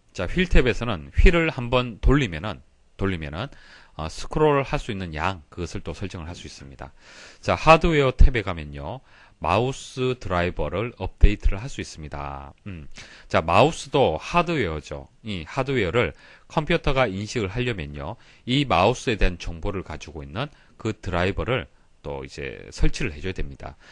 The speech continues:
자, 그 드라이버가 옛날 거라면은 최신 걸로 또 업데이트를 할 필요가 있겠죠. 자, 이런 작업을 하드-, 하드웨어 탭에서 할 수 있습니다. 자, 그럼 보기 한번 보도록 하죠. 옳지 않은 것을 찾는 겁니다. 일 번, 키보드의 숫자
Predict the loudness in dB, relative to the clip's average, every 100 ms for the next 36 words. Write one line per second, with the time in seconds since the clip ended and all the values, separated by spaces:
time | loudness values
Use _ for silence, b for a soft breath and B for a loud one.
0 | B -8 -6 -4 -4 0 2 2 0 -4
1 | -4 -4 -4 -4 -6 -6 -8 -10 -4 -4
2 | -4 -4 -4 -4 -6 -8 -4 -2 -2 -4
3 | -6 -6 -6 -6 -6 -8 -10 -10 -12 _
4 | b b -6 -4 -4 -4 -4 -4 -4 B
5 | B B -4 -2 0 -2 -4 -2 0 0
6 | 0 -2 -4 8 8 8 -2 -10 -12 -14
7 | -14 -14 -14 -16 B B B B 0 4
8 | 4 6 4 2 0 -4 -6 -4 -6 -2
9 | -2 0 -2 -2 -4 0 0 0 -2 -6
10 | -8 -6 -4 -2 -4 -6 B B B B
11 | 10 10 8 2 2 2 0 -8 -8 -2
12 | 0 0 -2